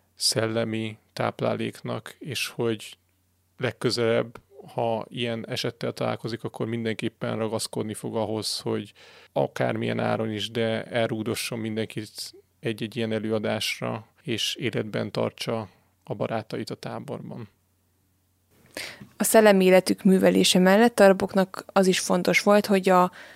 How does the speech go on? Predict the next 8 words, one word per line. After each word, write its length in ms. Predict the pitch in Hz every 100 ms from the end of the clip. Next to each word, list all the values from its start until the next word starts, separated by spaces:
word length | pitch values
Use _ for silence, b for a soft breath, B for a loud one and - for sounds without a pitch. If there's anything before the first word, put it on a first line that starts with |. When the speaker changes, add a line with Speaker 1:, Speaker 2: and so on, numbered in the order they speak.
| B B -
Speaker 2:
külvilágból 760 | 214 202 185 175 175 180 175
híreket 480 | 170 - 165 170 -
szerezhessenek, 800 | - 170 - 180 - 214 240 -
ami 240 | 190 180
természetesen 800 | - 175 175 - - - 180 180
nem 220 | - 180 170
volt 220 | 175 -
könnyű, 420 | - 185 190